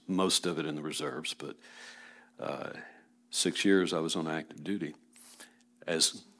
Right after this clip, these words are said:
Ken and some of you served on active duty too. And in that twenty-nine years,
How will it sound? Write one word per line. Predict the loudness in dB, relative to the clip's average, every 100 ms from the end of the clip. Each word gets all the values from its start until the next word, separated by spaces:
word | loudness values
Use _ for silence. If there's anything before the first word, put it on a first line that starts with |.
| -2
Ken | 2 4 4 2
and | 2 0
some | 2 2
of | 0 2
you | 4
served | 4 2 0
on | -2 -2
active | -2 -6 -8
duty | -6 -6
too. | 0 0 -2 -12 -18 -18 -16 -14 -14 -16 2
And | 8
in | 12
that | 12 12
twenty-nine | 12 12 12 12 12
years, | 12 12 8 4